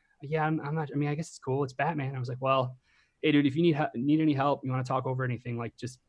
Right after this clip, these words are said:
hit me up." So then when Martz calls me a few hours later, and he's like, "Do you wanna do this Batman miniseries,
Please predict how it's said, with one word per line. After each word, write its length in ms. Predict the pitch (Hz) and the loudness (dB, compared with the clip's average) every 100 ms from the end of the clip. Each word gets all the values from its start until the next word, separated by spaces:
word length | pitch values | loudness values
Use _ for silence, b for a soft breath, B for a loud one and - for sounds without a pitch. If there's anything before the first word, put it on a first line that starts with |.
| _ | _
hit 120 | - | -6
me 120 | 120 127 | -4 -2
up." 240 | 139 - _ _ b b b b b _ | -2 -6 _ _ b b b b b _
So 200 | - 143 | 2 4
then 160 | 143 | 6
when 160 | 143 139 | 6 6
Martz 320 | 135 143 143 | 4 2 -4
calls 300 | - 135 123 | -2 0 0
me 200 | 131 170 | 0 0
a 40 | 143 | -2
few 180 | 131 | -2
hours 160 | 123 117 | -2 -2
later, 360 | 113 113 113 113 | -4 -2 -4 -6
and 120 | 117 | -8
he's 100 | 113 | -6
like, 100 | 113 | -6
"Do 40 | |
you 60 | 120 | -4
wanna 120 | 110 | -4
do 60 | 110 | -6
this 100 | - | -4
Batman 320 | 156 165 123 | -4 -2 -4
miniseries, 580 | 113 110 117 113 113 | -4 -8 -10 -10 -12